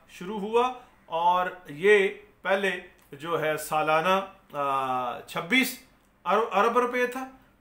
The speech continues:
फिर ये अब जो है इस पे जो, अ, कर्जा है चार सौ पन्द्रह अरब है। अच्छा, अब important बात ये है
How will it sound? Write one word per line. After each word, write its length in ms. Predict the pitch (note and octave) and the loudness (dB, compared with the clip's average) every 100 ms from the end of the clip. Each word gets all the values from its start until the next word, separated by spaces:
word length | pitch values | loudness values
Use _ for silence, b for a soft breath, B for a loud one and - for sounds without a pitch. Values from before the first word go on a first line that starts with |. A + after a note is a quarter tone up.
| _ - | _ -10
फिर 180 | B3 | -8
ये 400 | B3 A#3 A#3 A#3 - | -4 0 0 0 2
अब 200 | C#4+ C#4+ | 2 2
जो 200 | A3 F#3 | -2 -2
है 260 | D#3+ E3+ D#3+ | -2 -4 -8
इस 120 | D#3 | -14
पे 180 | - E3 | -12 -12
जो, 360 | C#3+ C#3+ D3+ | -10 -8 -10
अ, 240 | D3 C3 B2+ | -10 -10 -10
कर्जा 440 | - C#3+ C#3+ E3+ | -8 -8 -6 -6
है 260 | C3+ C#3 C3+ | -4 -8 -10
चार 340 | C#3+ C#3 C#3+ | -6 -2 -2
सौ 180 | - D3+ | -4 -10
पन्द्रह 340 | - C3 C#3 | -10 -12 -10
अरब 300 | B2+ C3+ A#2 - | -10 -12 -18 -20
है। 60 | - _ _ _ b b | -20 _ _ _ b b
अच्छा, 200 | G3 G#3 | -6 -4
अब 500 | - - A#3+ G#3+ - - | -6 -6 -6 -8 -16 -12
important 560 | F#3+ - G3+ A3+ C4 G3+ | -10 -6 -6 -4 -6 -4
बात 320 | C#3+ D3 - | -2 -2 -6
ये 160 | D3 C#3 | -12 -12
है 280 | B2 C#3 | -12 -16